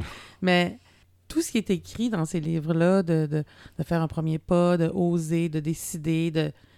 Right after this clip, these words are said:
Speaker 2: tu sais, moi, je les ai lus. Puis là, des fois, je me dis, mais il semble que je pa-, je passe pas tant à l'action. Tu sais, je m'achète des livres. Le livre, il sort, là, je l'entends parler, mettons, euh, sur Facebook. Là, je clique, tu sais, clique ici, clique là. Je m'intéresse au livre.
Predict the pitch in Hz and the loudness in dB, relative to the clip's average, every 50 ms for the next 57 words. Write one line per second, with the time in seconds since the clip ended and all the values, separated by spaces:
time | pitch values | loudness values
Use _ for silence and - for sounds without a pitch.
0 | - - - - - - _ _ _ _ - 185 190 - 185 175 190 175 180 175 | -20 -20 -20 -20 -20 -20 _ _ _ _ -4 -4 -4 -2 0 0 0 2 2 0
1 | 165 151 165 160 156 156 160 190 202 214 214 208 208 - _ _ _ _ _ _ | 0 0 0 0 0 2 2 2 4 2 2 -2 -6 -10 _ _ _ _ _ _
2 | _ _ _ _ _ _ _ - - 170 156 160 160 180 202 196 196 175 - 214 | _ _ _ _ _ _ _ -12 -8 -6 -2 2 2 2 2 2 -2 -2 -2 -4
3 | 202 185 175 156 143 151 165 190 196 190 143 110 - 185 233 294 285 175 143 - | -4 -2 -4 -4 -4 -6 -10 -8 -8 -8 -10 -10 -10 -10 -10 -8 -8 -8 -10 -10
4 | - 147 127 - - - - - - - - 147 135 123 - - - 160 - - | -10 -12 -12 -12 -12 -18 -20 -20 -20 -20 -16 -14 -14 -14 -16 -12 -10 -10 -6 -4
5 | 185 196 202 170 156 143 - - - 180 160 151 - _ - - _ _ _ _ | -4 -4 -2 -4 -4 -6 -8 -6 -6 -6 -6 -6 -10 _ -16 -16 _ _ _ _
6 | - - 208 220 262 - 170 165 - 208 196 180 185 175 170 165 180 202 220 233 | -8 -6 -6 -6 -4 -4 -4 -4 -2 -4 -4 -4 -2 -2 -2 -2 -2 -2 -2 -2
7 | 220 - - - - - - _ 185 175 175 196 185 170 - - - 180 180 190 | -6 -8 -16 -20 -20 -20 -10 _ -4 -2 -2 -2 -4 -4 -6 -4 -2 0 0 0
8 | 190 185 180 170 165 156 151 170 165 - 165 156 151 147 165 175 170 165 156 - | 0 -2 -4 -4 -6 -4 -6 -6 -6 -6 -6 -8 -6 -8 -8 -6 -6 -8 -8 -8
9 | 170 170 165 165 160 156 156 - _ _ _ _ _ _ _ _ _ _ - - | -8 -8 -6 -6 -8 -8 -10 -12 _ _ _ _ _ _ _ _ _ _ -10 -8
10 | 175 151 - 165 156 156 151 147 180 180 - - 175 156 - - - - - 175 | -8 -6 -6 -6 -6 -6 -4 -6 -8 -6 -6 -6 -6 -6 -8 -10 -14 -14 -12 -12
11 | 175 - - - - 180 175 - 175 175 170 - - - 202 202 - 214 190 165 | -12 -12 -10 -8 -8 -8 -6 -6 -10 -10 -10 -10 -8 -8 -8 -6 -4 -4 -4 -6
12 | - _ - 185 185 202 214 233 233 - _ _ _ _ _ _ _ _ _ - | -6 _ -6 -4 -2 -2 -2 -2 -4 -8 _ _ _ _ _ _ _ _ _ -2
13 | 185 185 202 190 202 175 175 185 175 - 170 156 156 165 196 220 233 226 | 0 0 0 0 0 -2 -2 -2 -2 -4 -6 -4 -2 -2 0 0 -2 -4